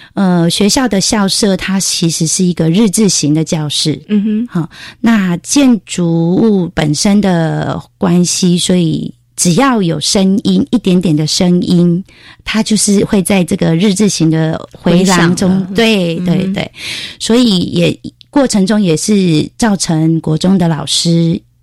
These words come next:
Speaker 1: 呃，蛮大的一个困扰。
Speaker 2: 嗯哼。
Speaker 1: 对，那要怎么样控制，呃，孩子他们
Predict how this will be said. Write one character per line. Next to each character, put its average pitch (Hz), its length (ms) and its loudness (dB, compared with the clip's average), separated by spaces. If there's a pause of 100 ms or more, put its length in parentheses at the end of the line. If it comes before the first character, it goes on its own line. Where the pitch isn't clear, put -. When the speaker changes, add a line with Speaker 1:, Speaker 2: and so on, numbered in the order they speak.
(200)
Speaker 1:
呃， 151 260 -2
蛮 147 260 0
大 185 160 0
的 156 120 -4
一 156 40 -6
个 156 140 -4
困 165 300 -2
扰。 - 200 -8 (100)
Speaker 2:
嗯 214 140 2
哼。 226 120 0
Speaker 1:
对， 196 260 0 (160)
那 302 160 2
要 302 180 2
怎 202 140 -2
么 175 60 2
样 254 240 4
控 247 420 2
制， 226 500 0 (420)
呃， 165 360 0
孩 175 340 -2
子 214 220 0
他 226 220 -2
们 202 200 2